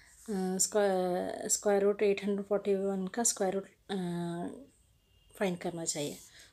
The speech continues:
So, first step is a group from right side to two number one group। So, this is a one pair। ഇതിൽ very important എന്താ പറഞ്ഞാൽ ഗ്രൂപ്പിംഗ് ചെയ്യുമ്പോൾ റൈറ്റ് സൈഡിൽ നിന്ന് ഗ്രൂപ്പ് ചെയ്യണം। And this is one group, one pair।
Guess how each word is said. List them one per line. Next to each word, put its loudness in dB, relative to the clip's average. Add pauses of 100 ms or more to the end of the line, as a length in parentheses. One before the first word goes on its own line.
So, 2
first 0
step 0
is 0
a 4 (100)
group -4
from -2 (120)
right 0
side 2 (300)
to -2 (100)
two 0
number 0
one -4
group। -2 (220)
So, 2 (120)
this 4
is -2
a 2
one 0 (100)
pair। -4 (1160)
ഇതിൽ 6 (160)
very 6
important 2 (100)
എന്താ 0
പറഞ്ഞാൽ -2 (260)
ഗ്രൂപ്പിംഗ് 2
ചെയ്യുമ്പോൾ 2 (380)
റൈറ്റ് 4
സൈഡിൽ 4
നിന്ന് 2
ഗ്രൂപ്പ് 2
ചെയ്യണം। 0 (560)
And 0 (640)
this 0
is 2
one 0 (120)
group, 2 (760)
one 0 (120)
pair। 0